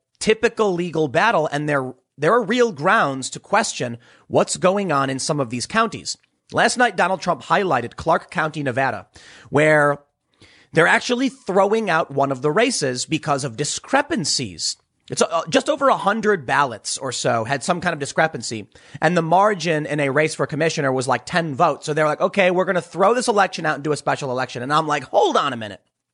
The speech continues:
Hold on." Because the discrepancies exceed the margin, you're gonna do a new election. There's a hundred and fifty-three thousand ballots in this county, and the president was on all of them.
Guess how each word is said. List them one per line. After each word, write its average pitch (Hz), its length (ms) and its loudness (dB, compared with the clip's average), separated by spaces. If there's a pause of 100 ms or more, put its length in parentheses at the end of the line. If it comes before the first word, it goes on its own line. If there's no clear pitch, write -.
(120)
Hold 208 180 0
on." 113 300 -2 (1120)
Because 220 400 2
the 247 100 2
discrepancies 196 680 -2
exceed 190 420 -4
the 143 100 -2
margin, 156 520 0 (260)
you're 165 160 2
gonna 196 180 2
do 185 220 2
a 170 60 0
new 165 180 -2
election. 160 540 -2 (600)
There's 214 120 4
a - 80 2
hundred 233 440 0
and 180 100 -8
fifty-three 196 480 -2
thousand 175 760 0
ballots 156 480 0
in 165 200 -4
this 160 180 -2
county, 165 480 -2 (200)
and 151 280 0
the 151 80 -2
president 190 480 -2
was 151 140 0
on 147 160 0
all 190 320 0
of 117 140 -8
them. 95 240 -12